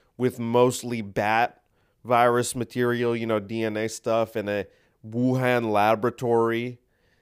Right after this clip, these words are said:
that is funded by the United States. And who knows, who knows how invested the U S is. I mean, look, man, they made it in a lab. Like,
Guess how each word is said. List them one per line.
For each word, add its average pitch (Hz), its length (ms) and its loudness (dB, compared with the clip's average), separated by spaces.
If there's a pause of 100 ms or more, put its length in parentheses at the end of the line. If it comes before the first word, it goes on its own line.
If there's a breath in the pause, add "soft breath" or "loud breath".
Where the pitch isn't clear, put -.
(160)
that 110 220 4
is 107 480 -2 (840)
funded 123 600 0
by 117 160 4
the 113 100 -4
United 113 420 0
States. 120 340 0
And 117 120 -4
who 131 100 -2
knows, 131 500 4 (520)
who 139 120 -2
knows 139 260 4
how 127 160 6
invested 113 480 0
the 117 80 -6
U 117 140 2
S 113 200 2
is. 113 280 -2 (440)
I 135 80 2
mean, 165 320 0
look, 139 460 0 (120)
man, 117 400 -2 (100)
they 135 140 2
made 156 300 2
it 185 160 0
in 151 80 2
a 135 80 2
lab. 113 500 4 (2250)
Like, 160 440 2